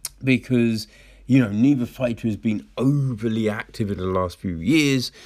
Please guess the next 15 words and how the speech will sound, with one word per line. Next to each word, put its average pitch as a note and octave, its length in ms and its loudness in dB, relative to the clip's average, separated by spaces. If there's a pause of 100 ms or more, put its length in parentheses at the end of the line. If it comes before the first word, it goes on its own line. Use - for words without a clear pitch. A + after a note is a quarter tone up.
(100)
so - 140 2
it C#3 120 2
could D3 220 0
be A#2+ 140 -2
that. C3 320 -4 (680)
But B2 100 0
I B2+ 100 -2
don't A#2+ 180 -4
know. G#2+ 280 -4 (520)
But B2 140 0
I, B2 240 -2
I G#2+ 120 -4
think - 360 -4
going B2+ 320 2
forward, A#2+ 340 -2